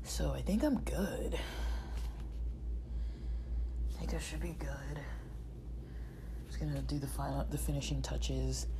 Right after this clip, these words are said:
Go see if there's sunblock in the, in the gift shop.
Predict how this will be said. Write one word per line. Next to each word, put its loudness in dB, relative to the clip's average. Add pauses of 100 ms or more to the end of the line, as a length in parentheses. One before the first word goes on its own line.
(260)
Go 2
see 4
if 2
there's 2
sunblock 2
in 2
the, 2 (2750)
in 4
the 2 (480)
gift 4
shop. 2